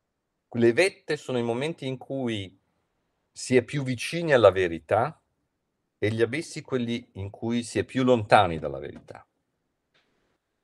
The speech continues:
Questi vette sono quelli su cui stanno i giganti, che si riconoscono nella storia.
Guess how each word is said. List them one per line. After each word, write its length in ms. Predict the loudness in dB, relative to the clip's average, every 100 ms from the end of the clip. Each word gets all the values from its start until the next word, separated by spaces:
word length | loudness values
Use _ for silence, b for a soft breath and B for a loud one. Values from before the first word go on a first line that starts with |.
| _ _ _ _ _
Questi 420 | -2 -2 -2 2
vette 600 | 6 6 4 _ 2 2
sono 240 | 2 -2
quelli 180 | 0 -2
su 160 | -4 -8
cui 160 | -8
stanno 420 | -8 2 2 2 -4
i 80 |
giganti, 680 | -8 -4 -4 -4 -14 _ _ _ _ _ _ _ _ _ _
che 140 | -4
si 220 | -2 -2
riconoscono 800 | -2 4 4 6 2 -2 -4 -4 -4
nella 240 | -8 -8
storia. 560 | -8 -6 -6 -8 -20